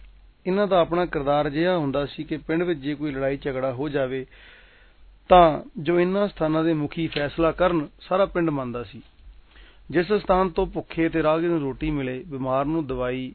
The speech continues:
ਮਿਲੇ, ਜਗਿਆਸੂ ਨੂੰ ਗੁਰਬਾਣੀ ਮਿਲੇ, ਉਹ ਸਥਾਨ ਕਿਉਂ ਤਰੱਕੀ ਨਹੀਂ ਕਰੇਗਾ? ਇੱਥੇ, ਇਸੇ ਲਈ ਆਮ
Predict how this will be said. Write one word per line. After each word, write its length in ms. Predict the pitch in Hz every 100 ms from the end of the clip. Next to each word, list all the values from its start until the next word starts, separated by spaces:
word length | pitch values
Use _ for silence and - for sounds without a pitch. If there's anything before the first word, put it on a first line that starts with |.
| -
ਮਿਲੇ, 300 | 131 127 123 - -
ਜਗਿਆਸੂ 440 | 139 127 135 - 170
ਨੂੰ 120 | 165
ਗੁਰਬਾਣੀ 400 | 143 127 131 147
ਮਿਲੇ, 340 | 139 127 127 -
ਉਹ 160 | 180
ਸਥਾਨ 280 | 180 156 156
ਕਿਉਂ 240 | 151 180 170
ਤਰੱਕੀ 300 | 151 - 139
ਨਹੀਂ 180 | 120
ਕਰੇਗਾ? 320 | 117 110 - - - - - - - - - _ _ _ - - _ _ _ - - -
ਇੱਥੇ, 340 | 170 165 - 208
ਇਸੇ 200 | 190 233
ਲਈ 220 | 202 180
ਆਮ 460 | 170 156 170 170